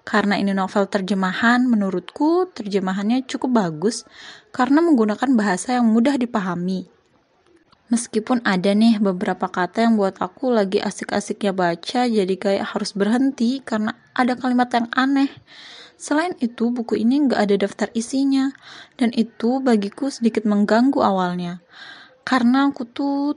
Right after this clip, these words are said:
terbiasa melihat daftar isinya dulu sebelum membaca bukunya.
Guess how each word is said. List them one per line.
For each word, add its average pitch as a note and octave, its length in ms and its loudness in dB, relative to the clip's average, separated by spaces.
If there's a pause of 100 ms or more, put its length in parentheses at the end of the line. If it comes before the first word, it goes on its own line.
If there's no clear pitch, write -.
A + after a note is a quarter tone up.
terbiasa A#3 640 0
melihat A3 320 2
daftar - 400 -4
isinya F#3+ 320 -4
dulu F#3 400 -2
sebelum F#3+ 480 0
membaca G3 320 2
bukunya. G#3+ 640 -2